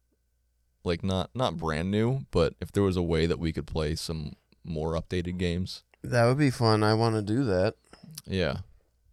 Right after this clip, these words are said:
Speaker 1: 'Cause, like, I'm playing, uh, I mean, I haven't, I haven't been actively playing it, but I, I was playing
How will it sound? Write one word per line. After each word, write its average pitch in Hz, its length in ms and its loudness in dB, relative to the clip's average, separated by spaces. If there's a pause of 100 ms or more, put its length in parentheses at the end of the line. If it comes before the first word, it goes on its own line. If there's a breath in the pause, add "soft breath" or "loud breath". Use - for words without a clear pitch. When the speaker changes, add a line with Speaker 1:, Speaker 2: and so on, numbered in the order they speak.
(120)
Speaker 1:
'Cause, 87 100 -8
like, 92 140 0
I'm 101 160 0
playing, 87 460 -2
uh, 85 120 -12 (140)
I - 40 -2
mean, 92 160 2
I 82 100 0
haven't, 80 280 -2
I - 60 -2
haven't 82 120 -4
been 67 100 -4
actively 85 380 0
playing 92 320 2
it, 92 140 0
but - 100 0
I, 95 180 4
I - 40 2
was 90 140 -4
playing 80 480 -2